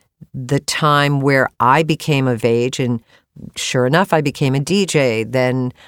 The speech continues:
I became the first woman in history to do the Oscars and, and actually all of the, the big live shows, because, not all of them, but for the most part, uh, because they had never used a woman. So I think it happened just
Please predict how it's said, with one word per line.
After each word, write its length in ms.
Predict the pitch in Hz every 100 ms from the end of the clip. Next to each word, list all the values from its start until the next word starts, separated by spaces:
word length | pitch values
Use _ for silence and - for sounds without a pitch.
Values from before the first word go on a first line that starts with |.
| _
I 100 | 135
became 420 | 131 123 147 135
the 100 | 131
first 360 | 117 139 135 -
woman 240 | 147 139
in 120 | 135 127
history 580 | 147 - - 135 135
to 140 | 131 143
do 180 | 143 139
the 120 | 139
Oscars 760 | 135 170 - 139 117 110 95
and, 200 | 123 113 - - -
and 320 | - 135 131 117 -
actually 480 | 135 131 - 135 123
all 260 | 135 190
of 140 | 165 120
the, 240 | 117 110
the 180 | - 123
big 240 | 117 127 117
live 280 | 117 110 110
shows, 520 | - 127 110 107 -
because, 580 | 123 117 127 117 110 -
not 240 | 185 139
all 140 | 107
of 140 | 101 104
them, 160 | 107
but 200 | 113 117
for 160 | - 156
the 80 | 143
most 320 | 131 110 -
part, 260 | 110 90 - - - - -
uh, 320 | 139 131 123
because 640 | 123 139 - 135 127 - - _ _ _
they 140 | 147
had 100 | 139
never 200 | 135 127
used 400 | 131 123 120 117
a 60 | 135
woman. 420 | 135 175 117 - - - -
So 340 | - - 170 - 139
I 180 | 156
think 260 | 202 175 147
it 120 | 139
happened 480 | 135 110 - 123 117
just 340 | 156 147 -